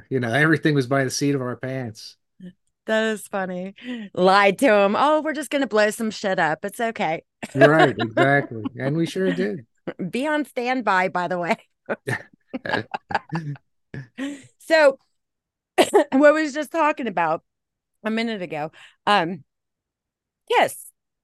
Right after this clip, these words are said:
Speaker 2: You toured with Kiss.
Speaker 1: Yeah, we toured with Kiss. Uh, when we recorded our, uh, Coup d'etat album,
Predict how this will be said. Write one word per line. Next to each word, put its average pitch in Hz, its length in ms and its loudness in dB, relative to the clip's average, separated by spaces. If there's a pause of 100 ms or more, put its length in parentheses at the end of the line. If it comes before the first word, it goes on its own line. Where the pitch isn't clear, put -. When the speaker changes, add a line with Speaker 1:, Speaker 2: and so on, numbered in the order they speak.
(540)
Speaker 2:
You 214 180 -4
toured 277 320 -2
with 220 120 -12
Kiss. - 460 -8 (680)
Speaker 1:
Yeah, 214 180 4
we 214 180 2
toured 220 300 4
with 190 200 0
Kiss. 185 400 -4
Uh, 139 420 -2 (440)
when 170 180 -2
we 170 100 0
recorded 175 680 -2
our, 143 340 -4
uh, 113 40 -8
Coup 170 240 -2
d'etat 147 500 -4
album, 110 540 -6